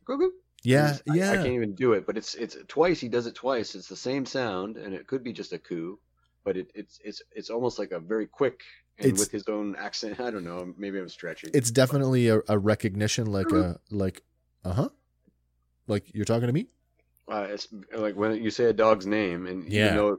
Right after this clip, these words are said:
Speaker 1: you know a dog does not speak English.
Speaker 2: They
Speaker 1: They're
Speaker 2: perk
Speaker 1: gonna
Speaker 2: up,
Speaker 1: go,
Speaker 2: though.
Speaker 1: "Whoa."
Speaker 2: They just
Speaker 1: Yeah,
Speaker 2: perk up,
Speaker 1: exactly.
Speaker 2: and the head, the head snap, and the, "Huh? You're talking to me."
Speaker 1: Exactly.
Speaker 2: So he's trying to get him to take the rock. He won't take the rock, and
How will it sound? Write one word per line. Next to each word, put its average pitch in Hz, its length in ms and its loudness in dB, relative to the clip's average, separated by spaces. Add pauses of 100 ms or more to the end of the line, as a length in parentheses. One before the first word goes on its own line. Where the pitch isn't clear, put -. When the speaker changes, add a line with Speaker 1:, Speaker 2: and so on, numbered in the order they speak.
(100)
Speaker 1:
you 107 120 -2
know 107 240 4
a 101 40 6
dog 95 340 2
does 90 140 -6
not 95 220 -2
speak 101 280 -8
English. 101 440 -2
Speaker 2:
They 127 140 6
Speaker 1:
They're 98 140 6
Speaker 2:
perk 139 280 6
Speaker 1:
gonna 175 140 6
Speaker 2:
up, - 140 -6
Speaker 1:
go, 110 80 4
Speaker 2:
though. 349 140 8
Speaker 1:
"Whoa." - 140 -4 (180)
Speaker 2:
They 117 120 2
just 101 240 4
Speaker 1:
Yeah, - 40 -6
Speaker 2:
perk 123 280 2
up, 120 220 2
Speaker 1:
exactly. 156 60 0
Speaker 2:
and 110 80 -2
the 98 100 0
head, 135 360 2
the 104 120 4
head 127 240 2
snap, 143 340 0
and 127 120 0
the, 90 60 0
"Huh? 320 260 2 (200)
You're 104 140 2
talking 135 260 2
to 180 60 0
me." 214 400 0 (280)
Speaker 1:
Exactly. - 500 -14 (420)
Speaker 2:
So 123 560 6 (580)
he's - 300 0
trying 170 360 2
to 160 40 4
get 135 200 6
him 127 140 4
to - 120 -6
take 107 260 -2
the 101 80 -4
rock. 87 320 -4 (360)
He 117 140 2
won't 156 260 6
take 101 240 0
the 82 80 -6
rock, 85 440 -10 (480)
and 101 540 -4